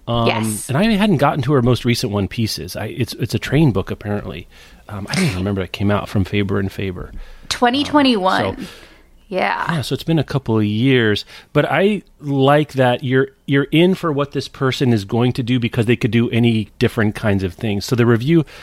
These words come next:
Speaker 1: and I think this describes Oyeyemi writ large, but I'm looking on Wikipedia now. So Sarah Kutaya in the Chicago Review of Books said of Pieces, but I think it applies to Oyeyemi writ large,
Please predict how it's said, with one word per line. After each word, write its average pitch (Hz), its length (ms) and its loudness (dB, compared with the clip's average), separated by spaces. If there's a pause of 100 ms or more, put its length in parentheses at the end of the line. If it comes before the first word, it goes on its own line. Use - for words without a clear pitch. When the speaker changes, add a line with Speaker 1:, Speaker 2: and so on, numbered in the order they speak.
(180)
Speaker 1:
and 131 100 2
I 151 40 2
think 233 160 0
this 214 120 0
describes 139 440 -2
Oyeyemi 123 560 4
writ 120 160 0
large, 110 300 2
but 113 240 -2
I'm 120 100 2
looking 127 240 2
on 101 80 2
Wikipedia 101 460 -2
now. 98 140 -2
So 104 180 -6
Sarah 127 480 2 (160)
Kutaya 110 640 0 (360)
in 127 100 0
the 120 60 4
Chicago 123 420 0
Review 117 240 4
of 101 100 -2
Books 110 320 0
said 104 360 0 (640)
of 139 260 4
Pieces, 160 440 2
but 135 100 2
I 123 60 4
think 175 160 0
it 135 40 0
applies 123 320 0
to 135 100 -6
Oyeyemi 117 440 2
writ 110 180 -4
large, 107 440 0